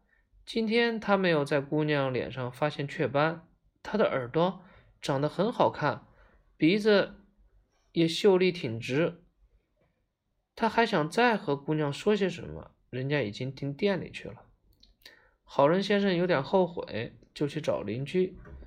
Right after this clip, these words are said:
想对邻居说说，希望再给他一次机会和姑娘见面的机会。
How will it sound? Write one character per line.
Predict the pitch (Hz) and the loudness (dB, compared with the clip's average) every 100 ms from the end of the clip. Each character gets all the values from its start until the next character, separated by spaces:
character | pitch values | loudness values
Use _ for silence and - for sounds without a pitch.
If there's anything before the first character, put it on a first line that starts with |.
| - - _ _ | -20 -20 _ _
想 | - 190 190 | -4 2 6
对 | 196 | 6
邻 | 180 190 | 6 2
居 | 202 214 | 2 0
说 | 214 214 214 | 4 4 4
说， | - - _ _ _ _ _ _ _ - | -2 -8 _ _ _ _ _ _ _ -12
希 | - 202 | -2 6
望 | 202 190 170 | 8 8 6
再 | 196 190 | 4 4
给 | 131 | 2
他 | 120 | -2
一 | 143 | -2
次 | 139 - 156 143 123 - - | -2 -2 0 2 0 -4 -12
机 | - 202 214 | -4 0 2
会 | 208 127 110 - _ _ - | 2 0 0 -12 _ _ -20
和 | - - 139 | -16 -8 -6
姑 | - 156 | -2 0
娘 | 151 143 | 0 -2
见 | 175 156 | 0 2
面 | 196 190 | 2 0
的 | 110 | -2
机 | 101 107 | -4 -6
会。 | 110 | -6